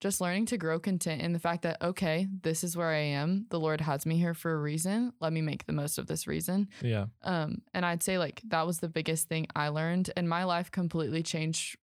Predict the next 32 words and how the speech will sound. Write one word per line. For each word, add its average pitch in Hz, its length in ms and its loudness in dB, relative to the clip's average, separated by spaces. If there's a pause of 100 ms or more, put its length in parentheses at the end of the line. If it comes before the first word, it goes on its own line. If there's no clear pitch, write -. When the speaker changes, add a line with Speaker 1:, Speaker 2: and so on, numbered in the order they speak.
(280)
Speaker 1:
from 151 380 -2
when 160 220 0
I 156 100 2
decided 147 640 0 (840)
that 165 300 2
my 170 200 0
purpose 165 640 0
was 165 240 -2
where 156 140 2
I 147 100 2
was, 139 480 0
instead 160 320 2
of 147 100 -2
just - 400 -2
wishing, 156 560 0
"Oh, 196 100 0
I 175 180 2
can't 175 200 -2
wait 170 160 -2
till 170 140 0
I 165 60 0
get 160 160 -4
to 175 100 -2
Baylor 160 560 2
or 131 120 2
Speaker 2:
Yeah. 110 120 4
Speaker 1:
A 156 120 2
and 151 120 2
M 147 300 0
or 160 80 -2
Speaker 2:
Yeah. 147 40 -2
Speaker 1:
whatever." 120 420 2